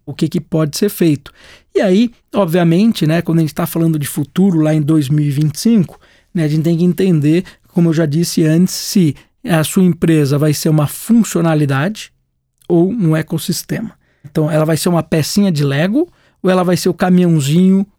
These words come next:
composto pelas pecinhas? Os dois são muito bons. Você não pode ficar no meio do caminho. Então, por exemplo, se você quer ser uma pecinha de Lego, você, por exemplo, é, é uma empresa financeira que empresta dinheiro, você vai ter que ser a melhor empresa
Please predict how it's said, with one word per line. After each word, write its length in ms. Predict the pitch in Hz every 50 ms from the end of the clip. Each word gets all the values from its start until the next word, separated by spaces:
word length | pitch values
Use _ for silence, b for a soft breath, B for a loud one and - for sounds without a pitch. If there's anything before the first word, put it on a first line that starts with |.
| _
composto 640 | - 185 185 170 - - 175 165 160 147 - 180 -
pelas 260 | - 160 156 151 -
pecinhas? 580 | - - 160 147 - - 151 147 165 - - b b b b b b b b -
Os 160 | - 202 170
dois 200 | - 208 220 247
são 120 | - 262 254
muito 240 | 262 277 269 - 226
bons. 420 | - 190 165 143 127 - - - _ _
Você 240 | - 170 165 - 175
não 120 | 170 165
pode 300 | 156 - 165 156 160 165
ficar 340 | - - 202 - 208 185 196
no 80 | 220 220
meio 220 | 202 190 196 202
do 100 | 175 196
caminho. 420 | - - 269 240 185 156 143 131 - - _ _ _ _ _
Então, 180 | - 165 147
por 160 | 135 - 165 156
exemplo, 400 | 170 170 151 160 175 208 196 b b b b b b _
se 80 | -
você 180 | 180 175 - 185
quer 140 | - 180 165
ser 140 | - -
uma 120 | 160 151 147
pecinha 440 | - - 156 147 - - 160 156 156
de 100 | 165 226
Lego, 340 | 208 156 156 151 170 175 B B B B B -
você, 240 | 196 160 - 185 156
por 180 | - 165 165
exemplo, 580 | 156 139 147 139 139 131 - - 151 143 143 147
é, 300 | - 160 156 147 - 160
é 40 | 156
uma 120 | 156 165
empresa 380 | 160 143 - 170 151 143 131 147
financeira 680 | - - 180 185 202 208 - - 185 165 180 202 220
que 160 | 220 - - 175
empresta 480 | 151 143 - 147 147 143 139 - 185
dinheiro, 440 | 180 196 254 247 165 165 180 196 208 B B B B B
você 140 | - - 302
vai 80 | 226 208
ter 160 | - 175 160
que 80 | -
ser 240 | - - 175 170 185 -
a 140 | 180 190
melhor 400 | 190 202 240 208 175 156 160 165
empresa 720 | 180 196 196 - - 147 151 151 147 139 143 165 170 185